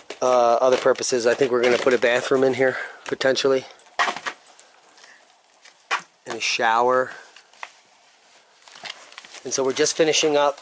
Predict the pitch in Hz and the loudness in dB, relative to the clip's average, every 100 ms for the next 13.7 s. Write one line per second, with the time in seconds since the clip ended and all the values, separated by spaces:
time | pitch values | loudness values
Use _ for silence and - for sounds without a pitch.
0 | - 135 123 123 117 - 139 147 123 104 | -4 0 0 -2 -6 0 2 4 2 0
1 | 107 117 - - - 120 113 135 123 - | -2 -6 -12 -14 -10 -10 -2 0 0 -2
2 | 107 98 - 107 107 120 - 110 127 135 | -6 -10 -10 -6 -4 -4 -4 -2 0 2
3 | 123 131 127 120 - - 160 170 180 202 | 0 -4 -4 -4 -8 -2 0 4 4 4
4 | - - - - - - - - - _ | 0 -4 -8 -20 -20 -20 -20 -20 -20 _
5 | - 147 156 156 - 180 170 165 160 - | -4 0 2 0 0 0 2 2 2 0
6 | 160 147 165 - - 151 156 - 156 151 | 0 0 0 -4 -2 0 0 0 -2 0
7 | 139 139 165 - - 175 175 175 156 - | -2 0 0 0 2 4 4 2 0 -8
8 | - _ - - - _ 135 131 139 143 | -18 _ -20 -20 -20 _ -6 -2 0 0
9 | - 147 139 135 131 139 151 - 160 156 | 0 0 0 0 2 2 2 2 2 4
10 | 156 147 - - - - - - _ 123 | 2 -2 -14 -20 -20 -20 -20 -20 _ -12
11 | 131 185 202 180 156 160 156 156 143 - | -8 0 2 2 4 4 6 4 2 -4
12 | 151 151 143 139 127 - 143 135 139 - | -4 -2 -2 -4 -4 0 0 0 -2 0
13 | 127 127 127 131 123 117 | -2 0 0 2 2 2